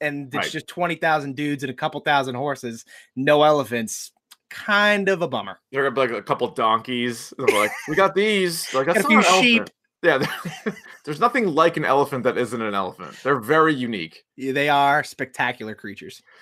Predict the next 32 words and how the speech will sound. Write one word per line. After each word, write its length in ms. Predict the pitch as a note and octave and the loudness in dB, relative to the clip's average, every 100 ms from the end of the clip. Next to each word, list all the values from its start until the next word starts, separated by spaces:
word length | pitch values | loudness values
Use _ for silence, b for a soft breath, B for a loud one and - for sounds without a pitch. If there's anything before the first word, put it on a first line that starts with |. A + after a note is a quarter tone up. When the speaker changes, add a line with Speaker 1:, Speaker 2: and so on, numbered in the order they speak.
| b | b
Speaker 2:
Speaking 340 | - D#4 C#4 A3+ | -2 0 2 2
of 60 | |
love 280 | F3+ F3+ E3 | 4 4 4
making, 320 | E3+ D#3 C#3+ C3+ | 0 0 -2 -4
Shime, 520 | - D3+ D3 D3 C#3+ | 0 2 4 2 4
uh, 220 | C3+ C#3 B2+ | 4 4 2
Bronn 640 | C3 E3 F#3+ F3+ C#3 B2+ A#2 | 2 6 8 8 4 2 -6
was 160 | C3+ | -6
in 80 | C#3+ | -4
the 80 | C#3 | -4
middle 300 | C3+ C3 B2+ | -2 0 0
of 80 | B2 | 0
Speaker 1:
Mm. 40 | |
Speaker 2:
making 280 | B2+ B2 A#2 | -4 -6 -12
sweet 320 | - D3 C#3 | -12 -10 -4
passionate 380 | C#3+ C3 B2+ A#2 | 0 0 -2 -4
love 160 | A#2+ G#2+ | -4 -4
to 80 | G#2 | -10
three 260 | A#2+ C#3 | -6 -4
women 400 | B2+ B2+ A2+ G2+ | 0 0 -2 -4
when 120 | A2 | -4
he 100 | A#2+ | -2
was 120 | A#2 - | -4 -4
interrupted. 600 | A2+ A2+ A#2 A2+ G2+ G2+ b b b - | 0 2 2 2 -2 -4 b b b 0
And 480 | C3+ C3 B2 A#2+ - _ _ _ _ - | 4 6 4 2 -10 _ _ _ _ 2
basically, 800 | E3 G3+ A3+ A3+ G#3+ G#3+ G#3 G3+ _ _ | 4 4 -2 0 2 2 -2 -12 _ _
Cersei 720 | - - - F#3 F#3+ - F#3+ F#3+ | -14 -8 2 4 2 0 -4 -4
wants 520 | D3 D3 D3+ D#3 - | -2 2 4 2 -2
him 420 | D#3 C#3 C3 B2 - _ - | -2 0 0 -4 -12 _ -10
to 200 | D3+ C3 | -8 -8
kill 460 | - - F3+ F3 | -10 2 4 4
Tyrion 840 | E3 - E3+ D#3 D3+ D#3 D#3+ D#3+ | 0 -6 -2 0 0 0 0 -2